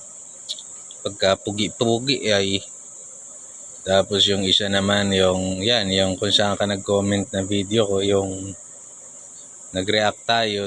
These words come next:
dun sa chicharon ka ba? Ang, ang ingay mo daw pag kinakain ka, lamesa ka ba? Sarap mong patungan, mga ganon, ang kabasto-, tapak-, pagkababastos. Tapos may mga, masakit nito,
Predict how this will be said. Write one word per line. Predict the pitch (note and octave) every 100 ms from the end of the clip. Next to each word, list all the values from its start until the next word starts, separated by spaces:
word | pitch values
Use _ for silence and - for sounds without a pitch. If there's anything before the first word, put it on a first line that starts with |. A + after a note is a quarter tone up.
| G2
dun | G2 G2
sa | - G2 G2 G2 F#2+ F#2 F#2+ - - - - - - - - - -
chicharon | - G2 - A2 G#2 G#2 G2+
ka | G2 F#2+
ba? | A2 A2+ G#2
Ang, | G2 G2 - -
ang | F#2+ G2
ingay | G2+ G2+ G2
mo | G2 G2
daw | G2+ A2
pag | - F#2+
kinakain | G2 G2 G2+ G2 F#2+ F#2+
ka, | F#2 A2+ A2
lamesa | G2 F#2+ G2+ G2 - G2
ka | G2 G2
ba? | A2 A2 A2 G#2+ - - - - - - - - - - - -
Sarap | - G2 F#2
mong | G2 G2
patungan, | - F#2+ A2+ A2+ A2 G#2+ G#2+
mga | G#2 G2+ G2+ G#2
ganon, | A#2 A#2
ang | F#2+ G2+ G2
kabasto-, | G2+ G2 - -
tapak-, | - A#2 A#2 A2+ -
pagkababastos. | A2+ - A2+ G#2+ G2+ G2+ G#2+ G2+ -
Tapos | - A2 G#2+ -
may | A#2+ A#2
mga, | A#2 A2+ A2 G#2
masakit | A2+ G#2+ G#2+ -
nito, | G#2 - E2+